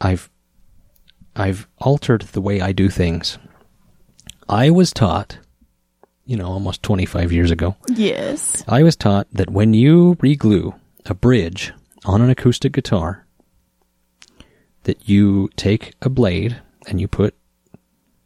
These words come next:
Speaker 1: hatch marks on the underside and, you know, you score it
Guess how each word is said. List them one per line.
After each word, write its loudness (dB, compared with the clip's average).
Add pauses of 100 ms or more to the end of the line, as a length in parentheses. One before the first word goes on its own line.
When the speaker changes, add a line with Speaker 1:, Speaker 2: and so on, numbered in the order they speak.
(320)
Speaker 1:
hatch -2
marks -2 (120)
on -2
the 0
underside 0 (1600)
and, -2
you -2
know, 0
you -2
score -2
it -16